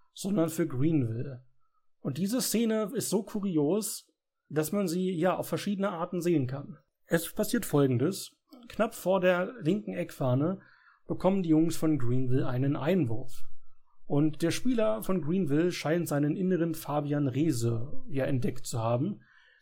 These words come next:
denn er macht einen sehr, sehr weiten Einwurf bis in den Strafraum, quasi bis auf die Torlinie. Der Ball flutscht durch die Hände des Keepers und geht quasi von da rein.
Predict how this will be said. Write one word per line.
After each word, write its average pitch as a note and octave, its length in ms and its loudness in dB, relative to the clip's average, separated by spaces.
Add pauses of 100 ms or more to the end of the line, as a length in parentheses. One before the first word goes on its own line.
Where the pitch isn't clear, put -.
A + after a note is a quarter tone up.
(220)
denn G3+ 120 4
er A#3 80 0
macht F#3+ 220 0
einen E3 220 -2
sehr, F#3+ 260 2
sehr G3 220 4
weiten D#3+ 320 2
Einwurf D#3+ 720 -2
bis F#3+ 380 -4
in G3 260 -2
den G#3 100 0
Strafraum, E3 880 -2 (380)
quasi G#3+ 360 2
bis F#3+ 280 -4
auf E3 180 -2
die F3+ 140 -4
Torlinie. D#3+ 680 0 (640)
Der D#3+ 80 2
Ball A3 280 2
flutscht - 460 -8
durch G#3 200 -4
die G3 120 -4
Hände G3+ 260 -2
des F3 200 -4
Keepers G3+ 560 -2
und F#3+ 320 -6
geht - 320 -8
quasi D3+ 340 -4
von D3 260 -4
da A#2+ 200 0
rein. B2 520 -2